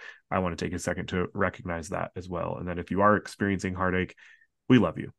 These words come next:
We appreciate you. Um, but hopefully you guys have appreciated some yin and yang moments. Honestly, I think that majority of the things we agreed on with this episode.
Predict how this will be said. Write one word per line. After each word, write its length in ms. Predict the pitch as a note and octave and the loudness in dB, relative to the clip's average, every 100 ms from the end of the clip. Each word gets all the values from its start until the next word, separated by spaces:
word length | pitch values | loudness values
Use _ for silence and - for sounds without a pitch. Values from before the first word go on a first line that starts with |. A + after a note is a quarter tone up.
| - | -6
We 120 | G2 | -4
appreciate 460 | - F2 - - | -4 -8 -8 -8
you. 160 | C#2 D2 - _ - _ _ | -10 -14 -16 _ -20 _ _
Um, 380 | F#2+ F2 E2 G2+ - - - - - - - _ - | -4 -2 -4 -12 -16 -20 -20 -20 -20 -20 -20 _ 8
but 240 | F3+ B2+ | 8 8
hopefully 720 | - - - F3 - F#3 E3+ | 2 -6 6 6 8 8 12
you 100 | D3+ | 12
guys 260 | C#3+ C#3 C#3 | 12 10 8
have 120 | B2+ | 4
appreciated 680 | B2 B2 B2+ - A2+ A2+ A2 | 4 4 4 6 6 6 2
some 240 | - G#2+ | -2 -2
yin 200 | G2+ G#2+ | 4 4
and 140 | G#2 G2+ | 4 2
yang 260 | F#2+ F#2+ | 2 2
moments. 400 | G2 G2 G#2+ A2 - | 2 4 4 2 6
Honestly, 460 | A2 F#3+ F#3 C3 A#2 | 8 8 8 8 8
I 80 | |
think 260 | A2 D#3 - | 8 6 6
that 160 | D#3 A2 | 4 4
majority 720 | G2+ G2 F#2+ G2 G2+ G#2+ E3 | -2 -6 -2 0 4 4 6
of 80 | A#2 | 4
the 80 | F#2 | 0
things 260 | G#2 G2+ F#2+ | -4 -4 0
we 140 | F#2+ | 0
agreed 280 | F2 F#2 B2+ | 2 2 2
on 140 | E2 | 0
with 160 | D#2+ C#2 | -6 -10
this 160 | D2+ | -12
episode. 460 | - - - - - | -12 -14 -14 -14 -14